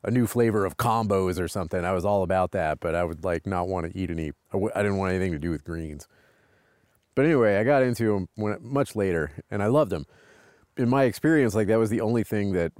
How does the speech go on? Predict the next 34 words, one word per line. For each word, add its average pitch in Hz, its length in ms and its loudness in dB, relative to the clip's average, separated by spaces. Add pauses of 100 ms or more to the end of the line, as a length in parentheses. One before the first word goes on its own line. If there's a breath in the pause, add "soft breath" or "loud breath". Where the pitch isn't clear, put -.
(540)
was 95 220 -2
ever 104 260 0
really 95 360 0
done 95 340 -2
with 80 420 -4 (520)
mustard 104 380 -4
greens 92 340 -2
or 90 80 -2
really 101 260 2
any 95 180 -2
other 104 200 2
kind 87 160 -4
of 69 40 -10
green. 78 300 -10
That 87 160 -8
was 87 120 -10
how 92 180 -2
they 78 100 -4
were 67 160 -10
cooked. 98 380 -4 (400 soft breath)
And 95 240 -4 (320)
believe 123 240 2
me, 73 200 -4
it's 85 180 -8
delicious. 87 440 -6
I 73 140 -6 (120)
love 87 200 -2
it. 71 120 -8
I 76 100 -4
have 78 140 -4
some 82 180 -16
collard 95 340 -4
greens 87 340 -6
that 85 180 -10